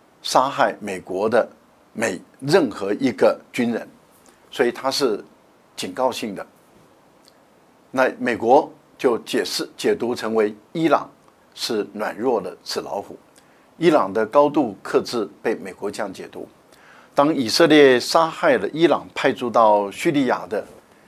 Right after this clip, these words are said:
指挥官，整栋大楼被炸的时候，伊朗一样的高度的克制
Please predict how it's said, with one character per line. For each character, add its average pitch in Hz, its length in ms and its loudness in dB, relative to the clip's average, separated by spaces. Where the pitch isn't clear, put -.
指 - 140 -8
挥 127 180 0
官， 147 260 2
整 95 220 -6
栋 151 240 2
大 139 160 2
楼 95 320 -4
被 120 140 -2
炸 120 260 -2
的 98 160 -8
时 - 140 -8
候， 104 260 -2
伊 165 160 4
朗 107 320 2
一 135 140 -2
样 165 240 0
的 90 140 -8
高 123 260 0
度 117 160 -6
的 95 100 -10
克 110 220 -4
制 107 200 -6